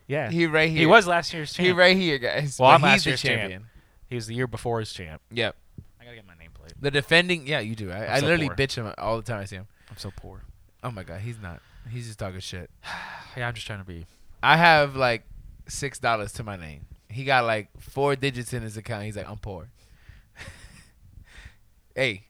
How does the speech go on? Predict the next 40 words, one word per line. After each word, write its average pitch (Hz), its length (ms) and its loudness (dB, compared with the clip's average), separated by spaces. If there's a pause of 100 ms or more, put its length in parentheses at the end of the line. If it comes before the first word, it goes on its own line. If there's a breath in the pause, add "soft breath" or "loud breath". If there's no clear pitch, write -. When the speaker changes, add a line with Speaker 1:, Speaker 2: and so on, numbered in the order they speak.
(440)
Speaker 2:
that's 131 220 -2
security 143 460 -2
though. 95 280 -8
Wild 120 300 -2
card, 80 320 -8
okay? 160 300 -8
How 143 180 0
you 160 160 4
doing, 240 260 12
baby? 254 680 12 (260 loud breath)
<laughs> - 240 -20
I'll 180 160 10
get 196 320 8
there. 190 440 12
I'm 143 180 -4
doing 208 220 8
school, 208 360 8
guys. 160 560 8 (120)
I'm 104 260 -4
doing 175 260 2
it. 107 140 -4
Speaker 1:
Uh, 82 340 -12
yes. 147 560 -8 (320)
We 101 60 -8
got 92 60 -2
our 90 60 -4
final 120 380 -8
this 131 180 -10
week. 156 260 -8
Speaker 2:
Yeah, 139 220 2
final 147 300 -4
next 156 380 -8
this 143 280 -8
week, 165 220 -4
and 127 100 -4
then 127 80 0
I 131 60 0
got 135 100 2
a 123 80 -2
break, 135 560 -4